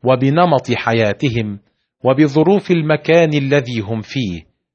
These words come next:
وهم من أجل مستقبل أفضل وحياة أرغد وأسعد يطلقون لخيالهم العنان،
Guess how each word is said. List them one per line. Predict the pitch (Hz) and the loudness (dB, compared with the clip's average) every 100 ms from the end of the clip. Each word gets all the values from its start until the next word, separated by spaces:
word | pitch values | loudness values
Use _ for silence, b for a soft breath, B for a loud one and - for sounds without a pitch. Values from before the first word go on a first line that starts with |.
| _ - | _ -10
وهم | 87 127 127 | -6 -4 -2
من | 127 120 | -2 0
أجل | 143 127 135 | -2 -2 -4
مستقبل | 127 123 - 160 - 131 135 131 101 | -2 -4 -4 -4 -4 -2 0 0 -2
أفضل | 147 - 139 143 139 _ _ _ - | -4 -2 0 0 -2 _ _ _ -4
وحياة | 123 120 123 127 165 160 165 156 147 - | -2 0 0 2 4 2 0 -4 -4 -2
أرغد | 165 147 113 117 113 | 0 2 0 0 0
وأسعد | 110 120 151 - 131 135 117 _ _ _ - | 2 2 0 0 0 -2 -6 _ _ _ -4
يطلقون | 131 139 151 156 180 190 175 | -2 0 -2 -2 0 0 2
لخيالهم | 160 147 151 143 156 160 151 131 131 | 2 0 2 4 4 4 2 0 -2
العنان، | 131 120 127 131 120 95 85 | 0 0 0 0 -2 -2 -8